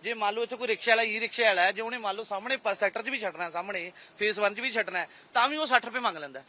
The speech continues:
ਤੇ ਸਾਨੂੰ ਤਾਂ ਏ ਸੀ ਚਲਾ ਕੇ ਜੀ ਦਸ ਲੱਖ ਦੀ ਗੱਡੀ ਲੈ ਕੇ ਜੀ, 'ਚ ਦੋ 에ਅਰਬੈਗ ਵੀ ਦੇ ਰਹੇ ਹਾਂ ਅਸੀਂ ਉਹਨੂੰ,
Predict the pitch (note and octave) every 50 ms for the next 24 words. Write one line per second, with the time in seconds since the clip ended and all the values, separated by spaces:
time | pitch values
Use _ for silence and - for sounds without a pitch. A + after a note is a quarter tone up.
0 | - - - - _ - C4 - A#3 A3+ A3 A#3+ C4 - C#4+ C4+ C4 B3 - C#4
1 | B3 C#4+ C4+ A#3+ A#3 A#3 A#3 A3 B3+ A#3 C4 B3 A3+ G#3+ G3+ A3+ A#3 G#3 G#3 A#3+
2 | G#3 G#3+ G#3 A#3 G#3+ A3 A3 G3 A3 G#3+ F#3+ A#3 F#3 G3 F#3 G3+ G3+ G#3 G#3 G3+
3 | G3+ G3 F#3+ A3 A3+ G#3+ A3+ G3+ G3+ F#3+ F#3 G#3 G#3 G3 F#3 F#3 F#3 F#3 F#3+ G3
4 | F3+